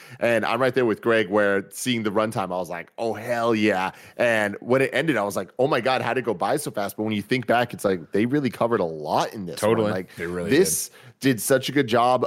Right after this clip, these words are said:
Speaker 1: of kind of bringing everything that we've seen so far to a point that we're like, "Cool, I get where we're at for this final episode now that we're, we're going into," that, of course, I am so excited for.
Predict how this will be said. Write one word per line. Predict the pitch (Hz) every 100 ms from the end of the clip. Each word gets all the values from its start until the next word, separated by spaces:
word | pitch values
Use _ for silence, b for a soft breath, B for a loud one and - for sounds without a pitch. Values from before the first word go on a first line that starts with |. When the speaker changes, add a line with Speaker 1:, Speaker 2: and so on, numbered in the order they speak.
| -
Speaker 1:
of | 104 90
kind | 113 113 107
of | 101 87 82
bringing | 113 113 117 117 110 -
everything | 120 117 135 127 143
that | 127
we've | 113 101
seen | - 113
so | 113 101
far | 110 104 101 - b b -
to | 147 135
a |
point | - 131 120
that | 113
we're | 107 98
like, | 98 95 - _
"Cool, | 127 160 143 -
I | 104
get | 117
where | 123 131
we're | 117
at | 120 123
for | 104
this | 95
final | 113 107 101
episode | 104 - 92 80
now | 78 82
that | 90 87
we're, | 98 85
we're | 95
going | 90 95 92
into," | 113 110 87
that, | 90
of | -
course, | 117 104 80
I | 98
am | 92 85
so | - 117 117
excited | 92 - 104 117 87
for. | 95 80